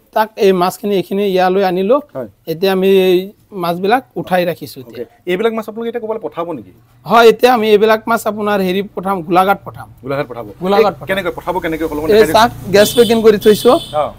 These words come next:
Speaker 1: হা, আৰু এই কাট-, এই কাটঙত ভৰাই দিছো।
Speaker 2: অ, এনেকৈ মানে
Speaker 1: অ।
Speaker 2: পনি কাৰ্টুনত আপোনালোকে
Speaker 1: অ।
Speaker 2: গেছ পেকিং কৰি পিনি ভৰাই
Speaker 1: অ।
Speaker 2: দিয়ে।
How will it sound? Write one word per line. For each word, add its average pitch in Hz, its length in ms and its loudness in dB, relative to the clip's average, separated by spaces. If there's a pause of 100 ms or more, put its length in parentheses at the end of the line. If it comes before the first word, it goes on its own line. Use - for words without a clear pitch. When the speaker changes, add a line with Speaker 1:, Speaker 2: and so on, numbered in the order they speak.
(200)
Speaker 1:
হা, 220 180 4
আৰু 208 320 6
এই 214 160 6
কাট-, 196 280 -6 (140)
এই 190 120 2 (220)
কাটঙত 202 340 0
ভৰাই 175 300 2
দিছো। 180 240 -4
Speaker 2:
অ, 262 120 0
এনেকৈ 196 340 -2
মানে 202 160 4
Speaker 1:
অ। 160 100 4
Speaker 2:
পনি 175 220 0
কাৰ্টুনত 196 360 0
আপোনালোকে 165 280 0
Speaker 1:
অ। - 20 -2
Speaker 2:
গেছ 165 180 -4
পেকিং 180 220 -8
কৰি 175 140 -4
পিনি 180 160 -12
ভৰাই 151 200 -2
Speaker 1:
অ। 156 40 0
Speaker 2:
দিয়ে। 196 140 0